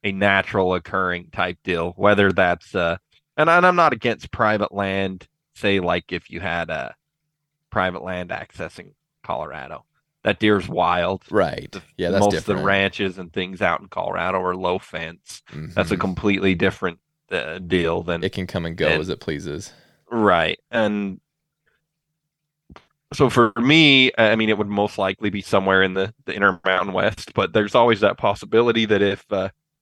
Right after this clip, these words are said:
Speaker 1: everything went the right way and there was a, a free range Sonora, Mexico hunt that I was able to do, I wouldn't necessarily be, uh, opposed to that.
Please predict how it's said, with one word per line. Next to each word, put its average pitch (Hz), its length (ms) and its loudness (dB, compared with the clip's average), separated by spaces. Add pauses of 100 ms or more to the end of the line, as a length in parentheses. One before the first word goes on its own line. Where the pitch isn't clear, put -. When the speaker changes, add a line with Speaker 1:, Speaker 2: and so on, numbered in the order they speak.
(640)
Speaker 1:
everything 104 640 2 (540)
went 98 240 0 (200)
the 95 60 -2
right 95 220 2
way 98 240 2
and 95 100 -2
there 92 100 -4
was 92 220 -6
a, 87 160 -4 (840)
a 127 100 2
free 107 280 0
range 101 500 0 (840)
Sonora, 98 380 -2
Mexico 98 520 -6
hunt 101 260 -2 (720)
that 92 120 0
I 87 120 4
was 90 140 -6
able 90 220 -2
to 85 80 -14
do, - 180 -12
I 90 100 2
wouldn't 92 260 -8 (200)
necessarily 92 680 -6
be, 87 320 -4
uh, 87 160 -4 (440)
opposed - 480 -6
to 85 80 -8
that. - 260 -4